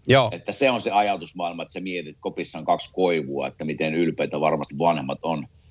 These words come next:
Speaker 2: omista pojistaan. Mutta kyllähän Saku oli silloin kaksituhatta neljä, niin, niin, niin, niin kyllä se, niin kuin sanoit, niin Saku oli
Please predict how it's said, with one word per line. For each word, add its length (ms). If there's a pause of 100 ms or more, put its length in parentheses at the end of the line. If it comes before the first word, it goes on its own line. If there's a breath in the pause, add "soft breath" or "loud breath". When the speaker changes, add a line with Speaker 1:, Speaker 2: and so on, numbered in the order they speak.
(140 soft breath)
Speaker 2:
omista 360
pojistaan. 680
Mutta 260
kyllähän 340
Saku 440
oli 160
silloin 220
kaksituhatta 560
neljä, 400
niin, 280
niin, 140 (440 soft breath)
niin, 300
niin 380 (220)
kyllä 140
se, 120
niin 120
kuin 80
sanoit, 340
niin 80
Saku 300
oli 180